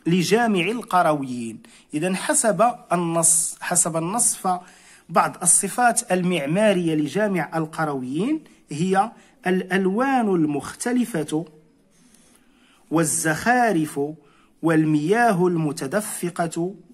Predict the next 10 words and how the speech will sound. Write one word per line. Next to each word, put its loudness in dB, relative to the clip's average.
والأعمدة -2
والأروقة -2
الممتدة -4
على 2
طول 0
البصر 0
والقباب 2
المزينة -2
بالنقوش -4
والأقواس 0